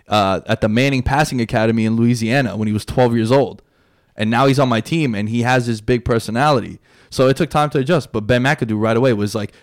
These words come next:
"Oh, this kid is, he's partying with Drake. He's chilling with celebrities. Where's his mind at?"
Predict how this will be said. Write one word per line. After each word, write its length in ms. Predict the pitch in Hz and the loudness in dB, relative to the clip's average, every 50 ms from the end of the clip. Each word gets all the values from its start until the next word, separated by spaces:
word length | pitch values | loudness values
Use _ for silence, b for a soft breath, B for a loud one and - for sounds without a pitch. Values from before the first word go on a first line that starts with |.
| b b b | b b b
"Oh, 220 | 117 117 95 95 | 0 0 0 0
this 180 | 95 107 107 - | -4 -8 -8 -8
kid 200 | - - 131 113 | -4 -2 -2 -2
is, 200 | 104 98 - - b b - | -2 -4 -6 -12 b b -8
he's 160 | - 107 - | -8 -8 -6
partying 400 | - - 117 113 113 117 113 113 | -2 0 0 2 2 2 0 0
with 140 | 110 104 98 | -2 -4 -2
Drake. 400 | - 113 110 110 113 110 - b b b b b | -2 0 0 0 0 -2 -4 b b b b b
He's 180 | - 104 - - | -8 -8 -6 -4
chilling 260 | - 131 117 113 113 | -4 -2 0 0 0
with 100 | 110 107 | -2 -2
celebrities. 580 | - - 104 107 110 104 113 113 117 113 104 | -2 -2 -2 0 0 0 0 0 -2 -2 -4
Where's 340 | - - 104 110 113 107 - | -6 -4 -2 -2 -2 -2 -2
his 160 | - 113 104 | -4 -6 -4
mind 340 | 107 110 107 107 110 110 117 | -4 -4 -4 -2 -2 -2 0
at?" 260 | 113 113 117 - b | 0 0 -2 -4 b